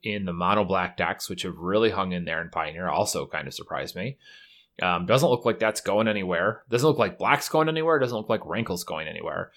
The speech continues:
So he's really doing a good job there. Uh, and with extended arts at that price, that definitely leaves some, uh, the, the, the inventory on that has been draining.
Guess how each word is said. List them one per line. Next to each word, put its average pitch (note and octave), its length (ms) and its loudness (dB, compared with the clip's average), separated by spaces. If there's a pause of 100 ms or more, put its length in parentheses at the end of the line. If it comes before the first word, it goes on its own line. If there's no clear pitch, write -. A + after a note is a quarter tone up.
(180)
So - 160 -2
he's C3+ 200 4
really D#3 280 10
doing D3 260 8
a C3+ 60 6
good B2+ 160 4
job A2+ 280 6
there. C#2+ 260 0 (440)
Uh, F#2+ 540 6
and G#2 420 6
with G#2+ 260 8
extended D3 440 6
arts E3 260 6
at C#3 80 -6
that - 200 4
price, G#3 460 4
that C3+ 280 4
definitely C3+ 460 4
leaves B2+ 680 -2
some, G#2+ 840 2 (880)
uh, F#2+ 680 2
the, A#2 160 -4
the, A#2+ 220 2
the B2 160 2
inventory D#3+ 640 6
on A#2+ 140 6
that A2+ 240 4
has G#2 120 -10
been F2 200 -4
draining. D#3+ 520 0